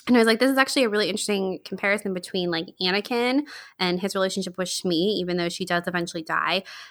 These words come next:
And then also with Kylo, too, because Kylo has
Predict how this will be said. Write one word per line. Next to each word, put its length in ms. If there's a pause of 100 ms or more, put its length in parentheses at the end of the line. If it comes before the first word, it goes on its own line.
(140)
And 180
then 140
also 400
with 160
Kylo, 600
too, 480
because 600
Kylo 440
has 540